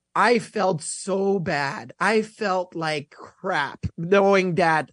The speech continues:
oh, this guy, I just carved this guy up on, on T S N and he was listening to it, right? So I, I, two things you can do when those things happen. One, you can go and hide,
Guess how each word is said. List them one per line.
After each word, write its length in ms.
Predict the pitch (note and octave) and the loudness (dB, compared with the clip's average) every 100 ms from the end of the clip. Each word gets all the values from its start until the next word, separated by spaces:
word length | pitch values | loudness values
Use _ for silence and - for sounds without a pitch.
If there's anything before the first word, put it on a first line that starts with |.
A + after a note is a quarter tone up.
| _ - | _ -8
oh, 100 | E3+ | -4
this 280 | F3 B3 - | 0 0 0
guy, 360 | B3 A3+ E3 | 0 0 2
I 100 | F#3+ | 0
just 320 | G3+ G#3 - - | 0 -4 -10 0
carved 400 | A3+ A3+ A3 F3+ | 4 6 4 2
this 180 | F3+ | -2
guy 360 | D#3 F3 F3 E3 | 0 2 2 2
up 420 | E3 G3 C#3+ C#3+ - - - - | 2 4 2 -2 -14 -20 -20 -4
on, 360 | F#3 F#3+ F#3 G3 | 0 2 0 0
on 360 | F#3+ F#3 F#3+ | 0 0 -2
T 180 | - A3 | -2 2
S 220 | G3 F3+ | 4 4
N 240 | A#3 G#3+ G3 | 4 4 2
and 240 | F3+ G3+ | -2 0
he 100 | F#3+ | 2
was 220 | G#3+ F3+ | 2 2
listening 580 | F#3+ A3+ A#3+ - G3+ E3+ | 4 2 2 0 -2 -2
to 160 | D#3+ F#3 | 2 4
it, 200 | F#3 D#3+ | 4 4
right? 280 | E3+ F#3 - - - - - | 2 2 0 -14 -20 -20 -8
So 380 | - A#3 G#3+ - | 4 6 6 4
I, 60 | F3+ - G#3+ | -4 -4 -4
I, 60 | A3+ - G3+ | -4 -6 -4
two 160 | D4 C#4+ | 0 4
things 280 | C4 G#3 | 4 2
you 80 | G3 | 0
can 160 | F3 F#3 | 0 2
do 140 | F3+ | 4
when 160 | F#3+ E3+ | 4 4
those 220 | F3 E3+ | 2 0
things 200 | G3+ E3+ | -2 -2
happen. 380 | E3 D3+ C#3 C3 | 0 0 -2 -2
One, 180 | F#3 A#3+ | 0 0
you 120 | A#3 | 0
can 180 | G#3+ F#3 | -2 0
go 180 | F3+ F#3+ | 2 2
and 80 | F3+ | 2
hide, 440 | D#3+ C#3 D3+ E3+ | 0 -2 -2 -4